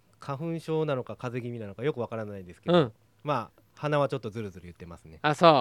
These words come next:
Speaker 1: はい。
Speaker 2: やっぱり今年もね、去年に比べては花粉が少ないと言うんですけども、
Speaker 1: はい。
Speaker 2: それでもやっぱ花粉多いですね。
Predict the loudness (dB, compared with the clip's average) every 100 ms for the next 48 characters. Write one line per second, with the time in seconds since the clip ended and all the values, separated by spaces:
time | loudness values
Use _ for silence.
0 | 4 -4 -12 _ -2 6 6 8 4 2
1 | 4 4 6 4 4 6 6 6 6 8
2 | 8 8 8 6 4 2 4 2 2 2
3 | 2 4 0 0 -4 -6 -8 -4 -2 -2
4 | -8 -14 -16 0 4 4 4 2 -2 -4
5 | -2 -2 -2 -4 0 2 2